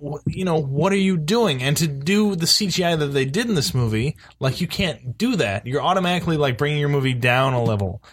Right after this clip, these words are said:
If it's, if you, it's obviously less than the practical effects that they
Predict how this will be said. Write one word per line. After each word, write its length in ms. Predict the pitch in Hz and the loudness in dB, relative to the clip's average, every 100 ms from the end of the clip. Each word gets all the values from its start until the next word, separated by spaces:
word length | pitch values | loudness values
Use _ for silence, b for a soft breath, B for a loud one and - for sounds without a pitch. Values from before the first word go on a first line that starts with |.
| B | B
If 160 | 139 135 | -2 -2
it's, 240 | 120 - 135 | -2 -4 -4
if 220 | 135 147 | -4 -2
you, 160 | 143 123 | -6 -6
it's 140 | - | -4
obviously 520 | 151 170 160 - 143 | 0 0 0 0 -2
less 440 | 127 135 139 - - | 0 0 2 0 -2
than 320 | 139 123 120 | -2 -2 -2
the 100 | 113 | -4
practical 500 | - 156 - 147 147 | -4 -6 -6 -4 -4
effects 600 | - 135 113 - - - _ _ _ - | 0 0 0 -2 -6 -8 _ _ _ -6
that 80 | |
they 140 | 107 | -2